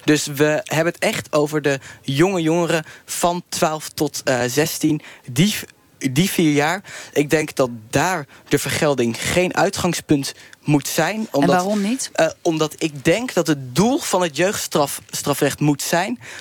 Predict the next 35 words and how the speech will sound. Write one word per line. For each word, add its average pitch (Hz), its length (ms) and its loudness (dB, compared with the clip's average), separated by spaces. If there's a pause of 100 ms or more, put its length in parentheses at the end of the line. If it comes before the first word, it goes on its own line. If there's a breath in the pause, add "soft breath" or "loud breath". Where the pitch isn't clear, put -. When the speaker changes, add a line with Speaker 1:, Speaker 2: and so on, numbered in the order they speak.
Speaker 1:
dat 156 260 0
zulke 151 540 2 (120)
erge, 190 420 -2 (400)
ernstige 208 420 -2
dingen 147 300 0 (360 loud breath)
die 202 180 4
er 180 80 0
ge-, - 300 -2
gebeuren, 170 420 2
dat 135 140 -2
die 165 120 -2
nooit 156 360 2
meer 135 180 0
kunnen 220 220 2
gebeuren. 185 460 0 (500 loud breath)
En, 151 280 2 (220)
en 139 260 0
dan 196 400 0
is 156 320 0
echt, - 380 -4
ehm, 131 400 0 (320 loud breath)
die 139 220 4
re-, 170 260 2
so-, 147 300 2
so-, 139 180 0
eh, 127 280 2
socialisatie 139 960 -2
het, - 260 -2 (180)
het - 320 0
uitgangspunt 147 680 0
en 131 100 0
het 123 140 0
allerbelangrijkst. 123 840 -4
Speaker 2:
Ja, 113 120 -6
er 101 60 -4